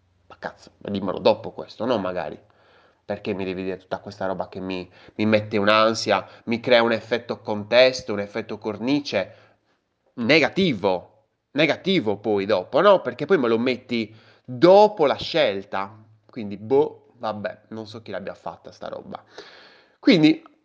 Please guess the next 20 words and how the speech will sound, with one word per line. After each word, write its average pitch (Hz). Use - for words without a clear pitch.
facciamo 247
un 180
piccolo 165
riassunto 160
del 127
primo 247
gruppo, 185
dieci 147
immagini 110
al 90
mese, 92
ventinove 95
euro, -
trecentocinquanta 113
immagini 107
al 135
mese, 90
centoventinove 101
euro. -
Ma -